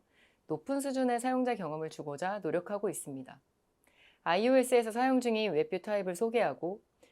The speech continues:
최근에 진행한 웹뷰 리팩토링 과정과 결과에 대해 공유하겠습니다. 발표의 순서는 카카오페이 웹뷰 타입에 대해 먼저 소개해드리고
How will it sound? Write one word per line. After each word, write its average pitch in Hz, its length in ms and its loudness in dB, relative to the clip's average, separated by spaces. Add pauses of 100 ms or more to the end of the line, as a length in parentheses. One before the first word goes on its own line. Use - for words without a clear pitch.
(120)
최근에 294 440 4
진행한 170 420 -2
웹뷰 160 320 0
리팩토링 214 520 -2
과정과 156 580 -4
결과에 165 420 -2
대해 160 320 -4
공유하겠습니다. 165 880 -8 (1120)
발표의 226 420 2
순서는 233 640 0 (140)
카카오페이 277 640 2
웹뷰 185 360 0
타입에 262 340 0
대해 170 240 0
먼저 147 340 -6
소개해드리고 170 920 -2